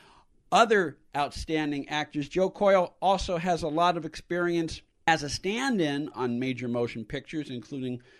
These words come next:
George Clooney's stand-in on nine feature films and Ben Affleck's stand-in on four movies. He has also written, directed, and produced several short films and has taught acting in many venues on the East Coast. Joe Coyle is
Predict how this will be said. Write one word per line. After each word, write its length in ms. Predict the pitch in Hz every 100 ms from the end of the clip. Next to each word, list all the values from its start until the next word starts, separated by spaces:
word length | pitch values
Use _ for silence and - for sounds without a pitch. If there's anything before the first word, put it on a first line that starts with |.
| _
George 320 | - 131 127 -
Clooney's 400 | 170 185 180 -
stand-in 480 | 160 156 151 151
on 120 | 143 135
nine 240 | 143 139
feature 360 | 135 139 - 131
films 420 | 139 139 135 -
and 240 | 127 120
Ben 300 | 107 131 127 - _ - -
Affleck's 580 | 165 180 165 160 156 - _ _
stand-in 760 | - 147 143 135 127 139 135 -
on 180 | 120 117
four 300 | - 226 226
movies. 480 | 170 170 165 156
He 120 | 156 143
has 120 | 135
also 420 | 143 160 165 156
written, 420 | 135 156 156 143
directed, 400 | 131 147 143 147
and 120 | 127
produced 380 | 117 127 135 131
several 220 | 131 107
short 380 | - 202 226 -
films 440 | 220 214 208 196 - _ _ _
and 260 | 156 175 180
has 320 | 151 156 151
taught 340 | - 151 139 - _ _ _ _ -
acting 460 | 147 156 - 147 147
in 260 | 156 143 135
many 400 | 165 262 294 285 -
venues 500 | 113 131 131 127 147 -
on 200 | 117 120
the 120 | 117
East 300 | 127 127 123
Coast. 260 | - 139 135
Joe 220 | 147 143
Coyle 400 | 139 165 151 151
is 200 | 131 139